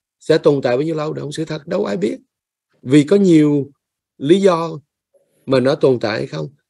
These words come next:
Như người nào cắn răng rất là mạnh, làm sao mà mình đoán nó sẽ tồn tại bao nhiêu lâu được.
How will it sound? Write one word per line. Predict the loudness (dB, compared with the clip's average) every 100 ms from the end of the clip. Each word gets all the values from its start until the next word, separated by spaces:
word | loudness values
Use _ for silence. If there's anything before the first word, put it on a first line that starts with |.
| _
Như | 2 6
người | 8 6
nào | 6
cắn | 4 0 -2
răng | -2 -2 -2
rất | -2
là | -4
mạnh, | -4 -6 -8 -12 _ _ _ _ _ _ _ _ _ _ _ _ _ _ _ _ _ _ _ _ _ _ _ _
làm | -2
sao | 2 2
mà | 2
mình | 0 2
đoán | 2 2 -10 -16 _ _ _
nó | -4 -4
sẽ | -2 -4
tồn | -2 -2
tại | -4
bao | -4
nhiêu | -6
lâu | -6 -6
được. | -8 -10